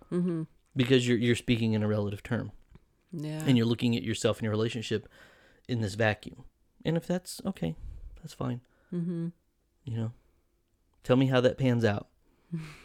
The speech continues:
Speaker 1: Mm-hmm.
Speaker 2: And, and keep asking yourself, "Well, I don't understand why, why, why, you know, she looks this way, acts this way, gets this, and, and, and has this with her husband. Why, why, why, why do I not have that?" And you can sit there and pretend like you don't care.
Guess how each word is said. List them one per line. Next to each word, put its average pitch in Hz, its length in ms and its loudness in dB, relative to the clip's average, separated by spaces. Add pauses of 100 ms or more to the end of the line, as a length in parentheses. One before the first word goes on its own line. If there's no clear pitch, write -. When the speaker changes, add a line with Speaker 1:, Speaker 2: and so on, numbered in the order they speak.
Speaker 1:
Mm-hmm. 160 540 -2 (140)
Speaker 2:
And, 123 300 2
and 120 180 2
keep 127 220 2
asking 120 300 2
yourself, 113 320 0
"Well, 110 80 4
I 117 40 8
don't 123 60 6
understand 120 320 2
why, 107 140 0 (100)
why, 110 200 0 (320)
why, 110 280 2 (160)
you 110 100 -4
know, 107 120 0
she - 280 0
looks 123 260 0
this - 200 -2
way, 120 300 4
acts 120 260 0
this - 160 -8
way, 117 240 4
gets 113 280 -2
this, 113 280 0
and, 107 160 0 (300)
and, 120 160 -2
and 117 180 0
has 110 300 0
this 110 180 -4
with - 120 -10
her 110 120 -4
husband. 104 320 -4
Why, 123 140 4
why, 120 260 4
why, 120 300 2
why 120 240 2
do 113 100 2
I 110 80 -2
not 107 160 -4
have 101 200 -8
that?" - 200 -8
And 156 140 2
you 220 80 0
can 220 100 -2
sit 151 160 0
there 131 80 -2
and 120 80 -8
pretend 151 240 2
like 104 140 0
you 104 60 -2
don't - 140 -4
care. - 380 0